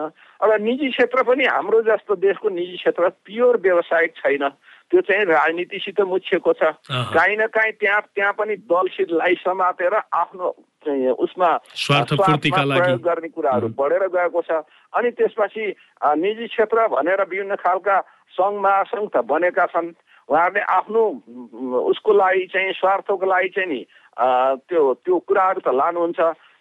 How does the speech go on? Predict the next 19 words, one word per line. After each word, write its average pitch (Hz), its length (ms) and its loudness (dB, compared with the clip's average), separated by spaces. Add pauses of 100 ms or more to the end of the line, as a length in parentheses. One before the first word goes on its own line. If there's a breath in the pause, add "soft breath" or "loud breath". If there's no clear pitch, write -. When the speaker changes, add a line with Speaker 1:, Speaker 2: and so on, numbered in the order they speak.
Speaker 1:
तर 254 200 2
समग्र 240 640 0
अर्थतन्त्र 208 720 0
बलियो 202 460 0
भयो 165 260 4
भने 190 140 -2
हामी 147 360 -2
पनि 180 200 -4
बलियो 170 320 2
हुन्छौँ 147 280 0
भोलिको 151 380 0
दिनमा। 156 220 0
समग्र 233 460 2
अर्थतन्त्र 208 580 0
बलियो 196 420 0
हुनु 170 180 -2
भनेको 196 360 0
लागि, 196 320 2
अ, - 420 -6